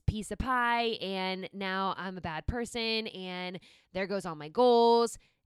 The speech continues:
And no, that's not it. Maybe for some people, eating that piece of pie is a win because in years past, it's been really hard to enjoy a piece of pie.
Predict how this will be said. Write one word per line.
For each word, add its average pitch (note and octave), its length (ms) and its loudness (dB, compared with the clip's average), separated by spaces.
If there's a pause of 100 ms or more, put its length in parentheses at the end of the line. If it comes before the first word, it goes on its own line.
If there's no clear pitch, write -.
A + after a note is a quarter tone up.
(120)
And C4 180 -6
no, C#4 520 -2 (200)
that's C4+ 260 -4
not D4 280 -4
it. D#4+ 360 -2 (360)
Maybe E4 280 2
for E4 200 -2
some C#4 280 -2
people, G#3+ 560 2 (300)
eating D4+ 240 4
that C4 220 0
piece C4+ 240 0
of A3 80 -2
pie A#3+ 500 2
is G#3+ 160 2
a G#3 80 4
win F3+ 540 -2 (240)
because A3 380 0
in G#3+ 160 2
years B3 320 -2
past, C4+ 440 0
it's A3+ 200 -2
been A3 240 2
really A#3 240 4
hard A#3+ 500 4
to G3+ 140 -2
enjoy F#3+ 340 0
a E3 60 -4
piece D#3+ 260 -8
of D#3 80 -12
pie. A#2+ 400 -14